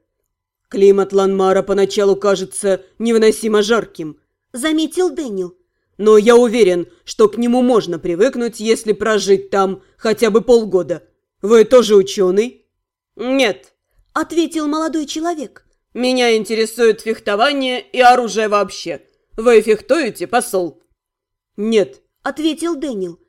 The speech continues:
«Вступая в гильдию, молодые люди, как правило, отказываются от таких развлечений. Им просто не хватает на это времени».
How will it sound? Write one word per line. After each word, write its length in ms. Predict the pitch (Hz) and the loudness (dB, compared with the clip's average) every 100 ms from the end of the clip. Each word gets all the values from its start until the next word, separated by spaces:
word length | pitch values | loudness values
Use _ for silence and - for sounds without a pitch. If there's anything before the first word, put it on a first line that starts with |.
| _ _ _ | _ _ _
«Вступая 580 | - 247 196 220 208 190 | -8 -6 -2 0 0 -2
в 40 | |
гильдию, 580 | 180 247 180 180 196 196 | -2 -4 -2 2 2 2
молодые 500 | 214 214 202 196 202 | -2 0 2 6 6
люди, 260 | 202 190 202 | 4 0 -2
как 300 | 202 190 - | -4 -4 -2
правило, 380 | 247 214 202 | 0 2 0
отказываются 840 | 220 226 - 262 190 170 180 180 202 | 0 -4 -2 -2 -2 -4 -6 -2 -4
от 100 | 185 | -2
таких 300 | 196 190 202 | -2 -2 -4
развлечений. 800 | 208 185 208 - 247 214 175 175 - _ _ _ | -4 -4 -4 -4 -4 -4 -4 -8 -12 _ _ _
Им 220 | 233 226 202 | -4 -2 0
просто 360 | 226 208 214 | -2 0 -2
не 100 | 220 | -2
хватает 500 | 196 220 202 214 196 | -2 -4 -2 0 0
на 100 | 196 | 0
это 240 | 214 208 240 | 0 2 0
времени». 460 | 240 185 165 147 | 0 -2 -6 -12